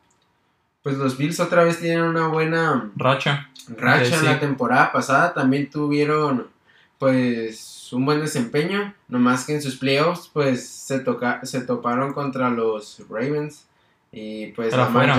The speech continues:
Speaker 1: Jackson andaba con todo y
Speaker 2: Andaba con todo. Bueno, yo aquí le voy a, sí, a Bills, la verdad. Yo antes, yo hubo un tiempo que le iba a Raiders, pero, ah, se fueron de Oakland y la, ya no.
Speaker 1: Ujú.
Speaker 2: Porque yo me gustaba porque estaba en Oakland, pero ya no. Bueno, Patriots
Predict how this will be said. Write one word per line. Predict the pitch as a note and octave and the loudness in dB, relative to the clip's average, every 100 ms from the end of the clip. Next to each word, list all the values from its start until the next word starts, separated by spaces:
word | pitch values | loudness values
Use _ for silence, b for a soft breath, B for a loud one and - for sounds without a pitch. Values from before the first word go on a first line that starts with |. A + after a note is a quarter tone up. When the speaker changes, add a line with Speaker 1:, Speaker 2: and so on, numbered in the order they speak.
| C3 | 4
Speaker 1:
Jackson | - C3+ B2 | 0 -2 -2
andaba | A2 A#2 A#2 | -2 -2 -4
con | A2 | -6
todo | B2 B2+ B2+ | -4 -4 -2
y | |
Speaker 2:
Andaba | B2 B2 A#2+ | 0 0 0
con | A2 | -4
todo. | A2+ B2+ _ _ _ _ _ _ _ _ _ _ - | -6 -10 _ _ _ _ _ _ _ _ _ _ -10
Bueno, | - - | -6 2
yo | A3 | 2
aquí | A3 A#3+ | 4 0
le | A#3+ G#3+ | 4 4
voy | G3+ G#3 G#3 | 4 4 6
a, | G3+ G3 G3 E3 | 6 4 2 0
sí, | - C#3+ | 0 2
a | A#2+ | 2
Bills, | A#2 A#2 A2 | 0 -2 -2
la | A#2+ | -2
verdad. | A2+ A#2 A2+ _ _ - | -4 -10 -14 _ _ -2
Yo | E3 | 0
antes, | G3 A#3+ G#3 D3+ | 2 0 -2 2
yo | E3 | 4
hubo | G3 | 4
un | G#3 | 4
tiempo | G3+ G3+ | 6 4
que | F3 | 4
le | C#3+ | 2
iba | D#3 | 4
a | D#3+ | 4
Raiders, | D#3+ E3+ F3+ E3+ | 2 2 -2 -4
pero, | - D3 C3+ A#2+ A#2+ - _ _ - | -2 2 4 2 0 -10 _ _ -4
ah, | B2+ B2+ | 0 0
se | |
fueron | B2 C3+ D3+ | 2 2 4
de | C3+ | 4
Oakland | D#3+ F3 F#3 F#3+ G3 - - | 4 2 -4 -4 -6 -14 -14
y | B2+ | -10
la, | - - | -8 -8
ya | - | -8
no. | - | -12
Speaker 1:
Ujú. | - G2 - _ _ - | -14 -18 -20 _ _ -6
Speaker 2:
Porque | C3+ B2+ | -2 2
yo | B2+ C#3 D3 C#3 | 2 4 2 2
me | C#3+ | 2
gustaba | B2+ D3 | 2 2
porque | C#3+ | 0
estaba | B2+ C3 | 2 2
en | A#2+ | 2
Oakland, | A#2 - A2 | -2 -8 -8
pero | A#2 | -10
ya | A#2 | -10
no. | A2+ A2 _ - | -14 -18 _ -2
Bueno, | B2+ C#3+ C#3+ B B B | 2 2 -2 B B B
Patriots | D#3+ F3 G3 A#3 A#3 A#3 - - | 4 6 6 6 4 4 -4 -18